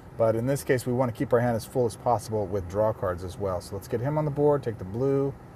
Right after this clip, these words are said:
I don't think we left him with any good swaps, and I think we're good from there. Let's see. His hand power is...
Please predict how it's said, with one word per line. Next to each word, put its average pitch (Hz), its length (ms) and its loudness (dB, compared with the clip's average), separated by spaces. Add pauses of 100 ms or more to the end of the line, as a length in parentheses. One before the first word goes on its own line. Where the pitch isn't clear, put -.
(600)
I 104 120 -6
don't 117 200 -6
think 123 180 -8
we 117 80 -2
left 113 220 0
him 113 120 -2
with 101 120 -2
any 101 120 -2
good 95 180 -4
swaps, 98 400 -2
and 95 100 -8
I 95 40 -6
think 101 200 -8
we're 92 80 -8
good 98 280 -6
from 90 340 -10
there. 87 340 -6
Let's - 180 -12
see. 90 280 -8 (600)
His 113 140 -2
hand 135 340 0
power 110 500 2
is... 110 720 -2